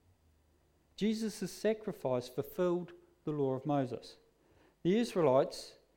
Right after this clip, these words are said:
and nor for that matter us, could obey the law in its entirety. The law, and not just parts of it, needed to be obeyed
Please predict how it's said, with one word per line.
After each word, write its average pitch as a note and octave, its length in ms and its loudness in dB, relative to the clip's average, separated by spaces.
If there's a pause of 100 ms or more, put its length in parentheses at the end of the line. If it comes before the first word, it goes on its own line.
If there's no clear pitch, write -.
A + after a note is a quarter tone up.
(320)
and D3 440 2
nor E3+ 200 4
for C#3 160 -6 (440)
that E3+ 240 2
matter B2+ 340 0 (420)
us, - 460 -4 (540)
could E3+ 140 2
obey F3+ 520 6 (560)
the D3 80 8
law D3+ 280 4
in C#3 80 4
its C#3 200 -2
entirety. D3 680 -4 (1600)
The D3+ 80 2
law, G3+ 320 6
and E3+ 120 4
not G3+ 220 2
just - 240 -4
parts G3+ 360 -2
of C#3 120 -4
it, B2+ 120 0 (120)
needed F3+ 400 2
to D3+ 100 -6
be C#3+ 160 2
obeyed C3 480 2